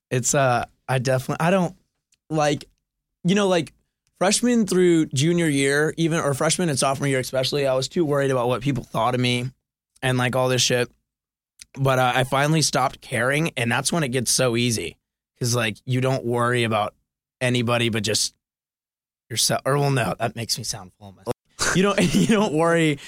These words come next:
about what people think about you. And, uh, so that's cool. And also, like, at,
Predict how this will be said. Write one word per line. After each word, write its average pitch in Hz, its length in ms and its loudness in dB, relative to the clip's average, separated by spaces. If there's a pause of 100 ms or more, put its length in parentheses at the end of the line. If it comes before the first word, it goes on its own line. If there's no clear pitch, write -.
(220)
about 156 200 0
what 151 120 0
people 147 240 0
think 135 220 0
about 127 260 0
you. 120 320 0 (560)
And, 131 240 2
uh, 123 200 2
so 185 160 2
that's 196 260 2
cool. 139 500 0
And 147 140 0
also, 180 260 2
like, 147 220 2
at, 139 120 0